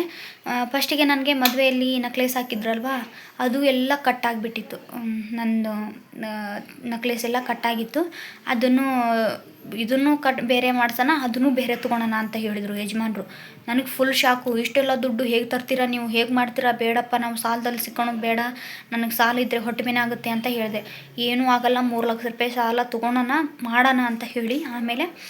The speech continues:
ಆಯಿತು ಅಂತ ಹೇಳಿ, ನಾನೊಮ್ಮೆ ಹಾಕಿದ್ದೀನಿ ನೋಡಿ ವಿಡಿಯೋದಲ್ಲಿ. ಹಾಗೆ ಹೋಗಿದ್ವಿ ನಾವು ಭೀಮಾ ನೋಡ್ಕೊಂಬರೋಣ, ಎಷ್ಟು ಗ್ರಾಮ್ಲಿಂತ್ರ ಸಿಗುತ್ತೆ ಅಂತ ಹೇಳಿ.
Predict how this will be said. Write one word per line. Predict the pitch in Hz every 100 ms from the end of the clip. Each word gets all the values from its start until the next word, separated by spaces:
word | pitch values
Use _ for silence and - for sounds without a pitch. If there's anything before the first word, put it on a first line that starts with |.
| - - -
ಆಯಿತು | 247 240 240
ಅಂತ | 233 233
ಹೇಳಿ, | 226 254 311
ನಾನೊಮ್ಮೆ | 247 254 254 254 254
ಹಾಕಿದ್ದೀನಿ | 233 233 262 240
ನೋಡಿ | 233 226 226
ವಿಡಿಯೋದಲ್ಲಿ. | 220 220 220 220 226 330 302 - 233
ಹಾಗೆ | 233 240
ಹೋಗಿದ್ವಿ | 247 240 226 254
ನಾವು | 240 220
ಭೀಮಾ | 208 226 226
ನೋಡ್ಕೊಂಬರೋಣ, | 220 220 226 240 233 220 214 214
ಎಷ್ಟು | 214 -
ಗ್ರಾಮ್ಲಿಂತ್ರ | 240 233 233 220 220
ಸಿಗುತ್ತೆ | 226 226 226
ಅಂತ | 226 214
ಹೇಳಿ. | 220 202